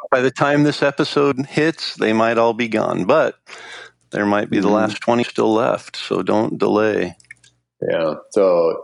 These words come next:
Speaker 2: you go to R M E F dot O R G forward slash elk talk, right?
Speaker 1: Yep.
Speaker 2: That, that'll take you to the link. That'll, or if you can't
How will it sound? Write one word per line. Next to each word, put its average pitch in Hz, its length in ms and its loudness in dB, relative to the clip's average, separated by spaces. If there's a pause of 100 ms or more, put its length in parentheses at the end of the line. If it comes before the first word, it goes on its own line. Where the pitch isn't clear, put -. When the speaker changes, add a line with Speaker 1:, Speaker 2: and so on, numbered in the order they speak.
Speaker 2:
you 104 140 2
go 101 60 2
to 95 100 2
R 104 260 0
M 117 60 0
E 104 120 0
F 90 280 0
dot 87 260 2
O 92 120 2
R 92 220 2
G 85 340 0
forward 85 600 0
slash 73 680 -2 (300)
elk - 260 -2
talk, - 320 -6
right? 73 240 0 (460)
Speaker 1:
Yep. 120 160 -2 (600)
Speaker 2:
That, - 240 -4
that'll 78 240 0
take 78 280 -2
you 76 100 0
to 76 120 0
the 73 120 -2
link. 78 420 -4
That'll, 73 500 -2 (720)
or 104 260 4
if 104 140 0 (260)
you 95 140 0
can't 117 280 0